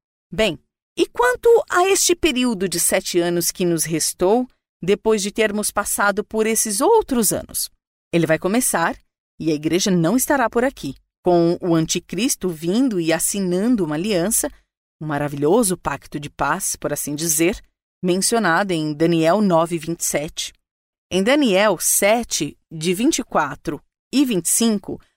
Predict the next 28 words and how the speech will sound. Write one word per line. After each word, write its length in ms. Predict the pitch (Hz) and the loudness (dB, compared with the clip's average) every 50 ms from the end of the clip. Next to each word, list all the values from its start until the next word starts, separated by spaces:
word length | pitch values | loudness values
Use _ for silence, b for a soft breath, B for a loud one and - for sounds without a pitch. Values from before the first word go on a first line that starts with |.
| _ _ - | _ _ -2
nós 220 | 196 226 240 214 | 0 0 0 2
lemos 300 | 233 277 311 320 320 - | 2 2 2 2 2 0
que 100 | - - | -2 -2
o 80 | 269 285 | 0 0
anticristo 840 | 320 381 392 - 359 349 _ - - 214 220 233 - - - 254 254 _ _ _ - | 0 0 0 0 -2 -2 _ -4 -6 -6 -4 -6 -8 -8 -8 -10 -10 _ _ _ -10
vai 220 | - 165 202 214 | -4 0 0 2
marchar 720 | 233 233 240 277 330 339 - - - - 226 208 262 294 - | 2 2 2 2 2 2 0 0 0 0 2 2 2 0 0
para 200 | - 196 170 160 | 0 0 0 0
o 40 | 165 | -2
poder, 480 | - - 208 208 180 170 156 170 208 - - _ _ _ _ _ - | -4 -4 -4 0 0 0 0 0 -4 -6 -12 _ _ _ _ _ -8
subjugando 1000 | - - - - 330 370 381 392 349 311 302 269 214 208 233 254 254 240 262 254 - _ _ - | -4 -2 0 4 4 4 4 4 2 2 2 -2 0 0 0 2 2 0 -2 -6 -10 _ _ -2
três 580 | 294 277 277 285 302 320 349 - - - - - _ _ - | 0 2 2 2 2 2 0 0 -2 -4 -4 -6 _ _ -8
das 300 | 165 180 214 254 247 202 | -2 0 0 0 0 -2
dez 340 | 175 160 175 175 175 175 | 0 2 4 4 4 2
nações. 560 | - 180 185 180 - - 127 110 98 - - - _ _ _ _ _ _ _ _ _ _ _ _ _ - | 2 -2 -4 -4 -6 -8 -10 -12 -14 -16 -18 -18 _ _ _ _ _ _ _ _ _ _ _ _ _ -6
Você 200 | 165 - 151 143 | -4 -4 -2 2
deve 200 | 151 165 196 220 | 0 0 0 0
se 140 | - - | -2 -2
lembrar 440 | 220 170 151 147 147 160 190 226 226 | -2 -2 -2 0 0 0 2 2 0
dos 280 | 180 160 160 160 165 151 | 0 -2 -4 -4 -4 -4
dez 340 | 147 151 156 156 156 151 151 | -2 0 0 0 0 -2 0
dedos 520 | - 165 175 202 254 262 208 185 170 165 | 2 4 4 6 4 2 2 0 -2 -2
de 100 | 143 160 | -2 -6
Roma. 400 | 143 151 147 143 139 135 139 - _ _ _ _ _ _ _ _ _ - | -4 -2 -4 -2 -2 -6 -8 -10 _ _ _ _ _ _ _ _ _ 0
Ele 300 | 160 160 160 165 165 156 | 0 2 2 2 0 -2
blasfemará 1000 | 147 147 147 175 180 220 285 - - - - 233 240 240 233 226 196 196 247 339 | -4 -2 2 2 2 2 0 -2 -4 -2 0 0 2 2 2 2 2 0 0 -2
contra 360 | - - 190 165 160 156 156 | -4 -4 -6 -4 -2 -4 -4
Deus. 360 | 151 147 147 143 139 - - | -4 -4 -6 -6 -6 -8 -10